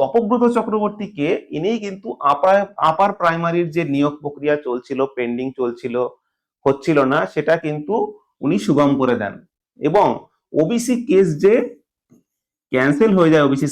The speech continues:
সার্টিফিকেট, সেই সার্টিফিকেট ক্যান্সেলেশনের কিন্তু ইনার বেঞ্চেই হয়েছিল এবং সুপ্রিম কোর্ট সেই জাজমেন্টটাকে এখনো পর্যন্ত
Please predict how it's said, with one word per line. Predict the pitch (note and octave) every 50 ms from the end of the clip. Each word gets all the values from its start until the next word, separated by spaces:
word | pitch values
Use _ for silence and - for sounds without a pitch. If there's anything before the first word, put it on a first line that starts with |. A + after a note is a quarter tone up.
| -
সার্টিফিকেট, | C#3 A2+ A2+ A#2 - B2 B2 B2+ A#2+ B2 D#3 G3+ G#3 -
সেই | - G3 F#3 -
সার্টিফিকেট | - C#3 B2 - D3+ D3 - D3+ C#3+ - - - _
ক্যান্সেলেশনের | C#3+ C3+ C#3 C#3 - D3+ C#3+ D3 C#3+ - D3+ D3+ D#3 D3 -
কিন্তু | C#3+ C#3+ C#3+ - A3+ G3 D3 C#3+
ইনার | D3+ F3 F#3 D#3 B2
বেঞ্চেই | A#2+ A#2+ A#2+ - A#3+ A#3+ G#3
হয়েছিল | E3+ D3+ - - F#2+ - _ _ _ _ _ _ _ _ _ _
এবং | - C3 C3+ F3+ A3 A#3+ - - - _ - -
সুপ্রিম | F#3+ F#3+ F#3+ - D4 C4+ C4 -
কোর্ট | F#3+ F#3+ G3 F#3+ - -
সেই | - D#3+ D#3 F#3 F#3 C#3+ C3
জাজমেন্টটাকে | C3+ C3 C3+ C#3 D#3+ F3 F#3 F3+ G3 F3+ F3+ F#3 -
এখনো | - - E3 F3 F3+ F3
পর্যন্ত | F3 E3+ F3+ F3+ F3+ F3+